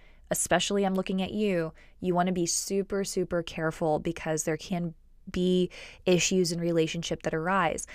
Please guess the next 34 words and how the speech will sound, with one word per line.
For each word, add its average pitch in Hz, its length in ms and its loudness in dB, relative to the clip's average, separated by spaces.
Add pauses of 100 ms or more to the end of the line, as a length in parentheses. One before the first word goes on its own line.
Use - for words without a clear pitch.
(340)
But 247 120 6
it's 240 240 6
also 302 460 0
a 311 120 2
wonderful 202 540 -2
time 151 640 -4 (220)
to 170 540 2 (100)
bring 220 680 0
transform-, 175 880 -2
like, 160 220 0
transformative 185 920 -2
practices 160 680 -4 (120)
into 175 300 -6
the 160 100 -4
relationship. 156 720 -4
So 160 280 0 (360)
counseling, 165 920 -2
coaching, 170 800 -4 (380)
doing 247 480 2
a 247 60 0
self-help 240 480 0
book - 180 -4
together 151 640 0
or 170 200 0
reading 240 340 0
a 180 60 -2
book - 160 -2
together, - 320 -2
just 254 160 -2
doing 302 180 0
something 226 400 -4
where 175 120 0
you're 165 140 0
growing 165 760 -4